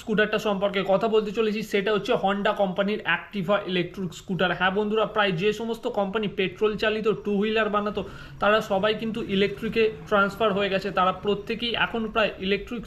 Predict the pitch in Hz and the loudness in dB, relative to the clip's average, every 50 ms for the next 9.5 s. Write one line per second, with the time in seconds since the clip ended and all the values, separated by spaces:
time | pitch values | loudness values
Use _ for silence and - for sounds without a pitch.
0 | - 220 202 196 202 196 208 220 220 208 214 - - 196 190 185 180 - - 190 | -2 0 0 0 0 0 2 2 2 0 0 -4 -6 -4 -4 -4 -4 -2 -4 -4
1 | 175 180 - - - 208 190 214 208 196 185 190 190 196 202 190 185 180 180 185 | -4 -4 -8 -8 -6 -2 0 2 2 2 2 2 2 0 0 0 0 -2 -2 -2
2 | 180 175 175 180 - 226 202 - - 208 190 190 180 185 185 - 208 196 190 208 | -2 -4 -4 -4 -6 -8 -8 -4 -2 -2 0 0 0 -2 -2 -2 0 0 2 2
3 | 196 190 190 180 190 185 180 170 - - - - - - - - 180 208 226 233 | 2 2 2 2 2 0 0 -2 -4 -6 -12 -18 -18 -16 -10 -2 2 2 4 4
4 | 240 240 240 247 233 233 233 226 233 220 226 226 233 202 160 190 208 226 233 220 | 4 2 2 0 0 0 -2 0 0 -2 -2 0 0 2 2 4 4 4 4 2
5 | 170 156 196 196 208 202 208 220 202 208 220 - 202 185 190 190 185 160 151 180 | 2 2 2 4 4 4 4 0 0 0 -2 -2 0 2 2 2 2 2 0 0
6 | 190 180 220 220 214 214 208 208 - 220 208 - - - 214 202 185 220 - 160 | 2 2 4 2 2 2 0 -2 -4 -6 -8 -8 -8 -8 -4 0 0 2 2 2
7 | 185 180 214 196 170 180 170 170 180 165 180 175 165 - - 214 214 214 226 214 | 0 0 0 0 0 0 0 0 0 0 0 0 -2 0 0 2 2 2 2 0
8 | 220 220 214 220 220 220 - 196 180 170 190 190 180 - 202 - - 160 165 175 | -2 0 0 0 -2 -2 -2 -2 -2 0 0 0 0 0 -2 0 2 2 2 2
9 | 170 - 208 208 196 190 180 - 190 | 0 -4 -4 -2 0 0 0 0 -2